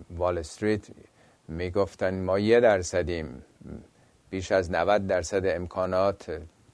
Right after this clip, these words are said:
دست کمتر از یک درصد جامعه هست. آخرین آماری که امسال منتشر کردن، هشتاد نفر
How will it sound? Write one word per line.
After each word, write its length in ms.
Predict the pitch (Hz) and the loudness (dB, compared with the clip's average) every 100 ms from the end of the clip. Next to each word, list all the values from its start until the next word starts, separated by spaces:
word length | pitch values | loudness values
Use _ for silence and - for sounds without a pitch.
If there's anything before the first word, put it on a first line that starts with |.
| - | -6
دست 300 | 87 - 95 | -6 -4 -6
کمتر 460 | 87 85 85 110 | -6 -8 -2 2
از 200 | 107 87 | 2 2
یک 280 | 98 117 - | 0 0 0
درصد 420 | 98 82 98 87 | -2 0 -2 -4
جامعه 440 | 85 87 76 82 78 | -2 -2 -2 -4 -8
هست. 360 | 80 78 - _ _ - _ _ | -10 -10 -14 _ _ -20 _ _
آخرین 500 | - 104 - 101 104 | 2 2 4 4 4
آماری 520 | 101 98 95 101 117 107 | 2 2 4 4 4 2
که 300 | 107 95 87 | 0 -2 -4
امسال 480 | 98 85 - 101 95 | -10 -2 4 4 4
منتشر 600 | 85 82 82 90 95 85 | -2 -6 -4 -2 -2 -2
کردن، 520 | 87 90 85 104 117 - - - _ - | 0 0 2 0 0 -4 -16 -20 _ 0
هشتاد 640 | 107 107 - - 143 123 | 2 2 4 8 8 8
نفر 500 | 110 92 98 87 78 | 2 2 2 2 -2